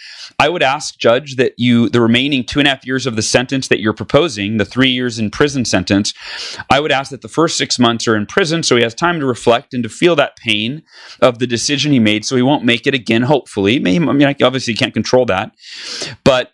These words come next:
the next two and a half years, I asked that he was, would be required to share his story in high schools and or colleges, but I was asking for high schools, you know, and the lessons that he learned,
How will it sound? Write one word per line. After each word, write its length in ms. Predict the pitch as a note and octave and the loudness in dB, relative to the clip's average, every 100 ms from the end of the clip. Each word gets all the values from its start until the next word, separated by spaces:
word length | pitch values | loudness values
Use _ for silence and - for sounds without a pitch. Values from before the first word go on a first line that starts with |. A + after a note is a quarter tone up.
| _ _ _ _ | _ _ _ _
the 160 | - B2+ | 0 2
next 220 | D3+ - | 2 -2
two 100 | - | -4
and 60 | D#3+ | -2
a 40 | |
half 120 | B2+ | -2
years, 400 | A#2+ E3+ B2+ A2 - _ _ _ - | 0 0 0 -2 -10 _ _ _ 0
I 240 | A#2 D3+ | 0 0
asked 400 | D3+ A#2 A#2 - | 0 -2 -4 -2
that 200 | A#2+ - | -2 -2
he 360 | - - D3+ D#3+ | -8 -4 -2 0
was, 520 | D3 C3 A#2 A2 - | 4 4 2 -4 -4
would 160 | A#2+ B2 | 0 2
be 80 | B2+ | 0
required 560 | A2 - C#3+ D3+ C#3 - | 0 0 0 0 -6 -6
to 300 | C3+ A#2+ A2+ - - - | 0 2 0 -4 -8 -2
share 460 | - D#3 E3+ E3+ | 0 0 0 -2
his 260 | C#3 C#3 B2+ | -2 -2 -2
story 840 | - - - E3 A#2+ G2 G2 - _ _ _ _ - | -4 0 2 4 2 0 -4 -6 _ _ _ _ 0
in 400 | C#3 C#3 C#3+ - - | 2 0 -4 -6 -2
high 160 | D3+ | -2
schools 720 | E3 - - G2 A2 - - - _ _ _ - | -2 -6 -4 -2 -2 -6 -12 -16 _ _ _ 0
and 200 | B2+ C3+ | 0 2
or 240 | C3 B2+ | 2 0
colleges, 540 | A#2+ D#3 B2 G2+ G2 A2+ | 2 0 0 -2 -4 -2
but 160 | A2+ - - | -2 0 2
I 120 | A#2 | 2
was 140 | A2 | 4
asking 260 | A2 G#2+ A#2+ | 0 -2 -6
for 100 | A2 | -2
high 140 | A#2 | -2
schools, 400 | G#2+ - F#2+ A#2+ - - - | -2 -8 -8 -8 -12 -14 0
you 120 | B2 | 0
know, 100 | A#2 | 2
and 120 | C3+ | 2
the 60 | B2 | 2
lessons 380 | C3+ C#3+ C#3 B2 | 2 0 -4 -2
that 100 | A#2+ | 0
he 100 | A#2 | 2
learned, 560 | B2 D#3 A2 A2 A#2+ | 2 2 0 -2 -2